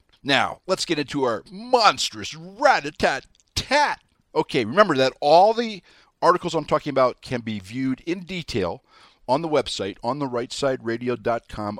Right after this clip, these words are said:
under Rat-a-tat-tat. You can read away in detail to your heart's content.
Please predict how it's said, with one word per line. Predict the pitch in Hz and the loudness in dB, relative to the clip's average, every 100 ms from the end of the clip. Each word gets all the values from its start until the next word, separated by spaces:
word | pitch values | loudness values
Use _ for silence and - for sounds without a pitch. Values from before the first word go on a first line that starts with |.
| - | -12
under | 107 95 | -10 -8
Rat-a-tat-tat. | 82 82 95 123 135 139 127 - _ 127 104 76 _ _ _ _ | -10 -6 -2 -2 -4 -6 -8 -8 _ -2 -2 -4 _ _ _ _
You | 98 107 | -16 -12
can | 98 90 | -10 -10
read | 104 143 165 | -8 -4 -2
away | 143 139 147 | 0 0 0
in | 139 104 | -2 -8
detail | 95 147 160 - 143 | -10 -10 -10 -8 -8
to | 143 104 | -8 -10
your | 92 | -12
heart's | - 147 - | -4 -4 -4
content. | - 117 - 87 | -14 -14 -8 -8